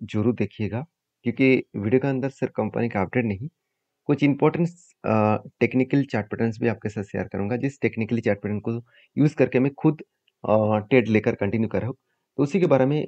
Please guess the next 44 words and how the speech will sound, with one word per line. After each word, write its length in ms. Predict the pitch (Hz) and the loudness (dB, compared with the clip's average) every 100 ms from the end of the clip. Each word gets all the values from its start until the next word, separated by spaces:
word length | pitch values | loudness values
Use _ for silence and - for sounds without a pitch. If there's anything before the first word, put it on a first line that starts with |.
| - | -4
चर्चा 260 | 117 107 117 | -4 -2 -4
करूँगा, 280 | 113 113 135 | -4 -4 -4
तो 140 | - | -4
वीडियो 180 | 104 117 | -4 -4
को 100 | 117 | -2
लास्ट 280 | 104 98 - | -2 -4 -6
तक 60 | |
जरूर 260 | 110 104 101 | -4 -2 -2
देखिएगा। 460 | 98 - 92 98 101 _ _ _ _ _ | -4 -4 -6 -6 -10 _ _ _ _ _
तो 60 | 139 | 0
फर्स्ट 280 | 165 170 - - | 2 2 0 -4
जो 80 | |
कंपनी 400 | 139 135 135 135 | -2 0 0 -2
है, 120 | 135 - - | -4 -8 -8
उसके 240 | 123 - | -6 -2
नाम 220 | 110 107 | -2 -2
है 80 | 127 - | -6 -6
बीएससी 380 | 98 101 - 98 | -4 -4 -4 -6
लिमिटेड। 400 | 95 92 98 - _ _ _ | -6 -8 -10 -12 _ _ _
देखिए, 240 | - 135 165 | -4 0 2
बीएससी 340 | 123 143 - | 4 2 2
लिमिटेड 320 | 170 160 160 | 2 2 0
आप 100 | 151 | -2
सभी 240 | - 120 120 | -2 0 0
जानते 240 | 127 120 | -2 -6
हैं, 140 | 123 160 _ _ _ _ _ _ _ - | -10 -12 _ _ _ _ _ _ _ 4
इंडिया 180 | 131 139 | 6 6
के 240 | 156 151 | 4 2
सबसे 260 | - 139 165 | -2 -2 -2
पुराना 500 | - 127 135 143 143 - | 0 2 4 2 0 -6
स्टॉक 320 | - 120 117 | 0 2 2
एक्सचेंज 320 | 113 123 127 | -2 0 0
कंपनी 360 | - 98 104 113 | 0 -2 -2 -2
है 100 | 113 _ _ 123 | -8 _ _ 6
और 300 | 110 110 - | 6 6 2
इस 160 | - | -2
कंपनी 480 | - 139 139 143 - - | -2 0 0 0 -2 -6
जिस 240 | 117 131 | -2 0
तरीके 240 | - 127 135 | 2 2 0
से 120 | - | -2
परफॉर्मेंस 460 | - 98 127 131 127 | -2 -2 -2 -4 -2
कर 140 | 107 | -4
रहा 100 | |
है 60 | 101 | -4